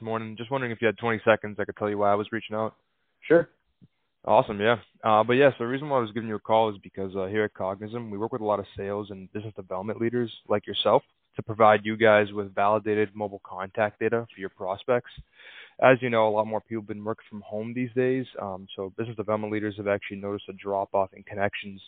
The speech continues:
Speaker 1: and gaps in your ZoomInfo mobile coverage. I was just calling to see what kind of process you and your team had in place for when you don't have, like, the full contact data for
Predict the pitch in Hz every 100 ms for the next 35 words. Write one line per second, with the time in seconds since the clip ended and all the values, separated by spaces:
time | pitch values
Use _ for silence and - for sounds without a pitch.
0 | _ - 104 104 101 - 104 98 101 101
1 | 98 101 95 101 104 98 90 90 - -
2 | - - - - 127 143 - 139 988 988
3 | 988 110 107 - 113 107 98 113 123 110
4 | - 110 113 110 - 110 110 107 101 -
5 | 107 104 101 - 101 98 - 101 101 101
6 | 95 104 101 104 95 98 95 _ - 107
7 | 123 117 110 101 98 95 95 87 90